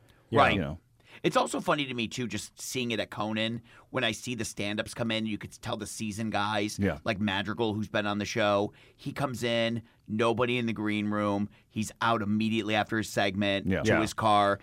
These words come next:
Speaker 2: And then you see the guys that are new, or even the bands that are new.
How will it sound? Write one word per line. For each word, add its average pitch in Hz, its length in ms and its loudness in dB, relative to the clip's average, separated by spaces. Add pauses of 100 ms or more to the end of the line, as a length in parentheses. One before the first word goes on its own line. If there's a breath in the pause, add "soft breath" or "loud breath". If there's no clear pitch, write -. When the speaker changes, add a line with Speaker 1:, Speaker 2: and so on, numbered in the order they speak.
(180 soft breath)
Speaker 2:
And 123 140 -2
then 147 100 0
you 143 80 -2
see 151 160 -2
the 131 100 -4
guys 113 460 2
that 117 140 0
are 110 100 2
new, 107 360 2
or 107 140 2
even 101 160 -4
the 107 60 -2
bands 104 380 -2
that 107 140 -4
are 98 100 -4
new. 104 400 0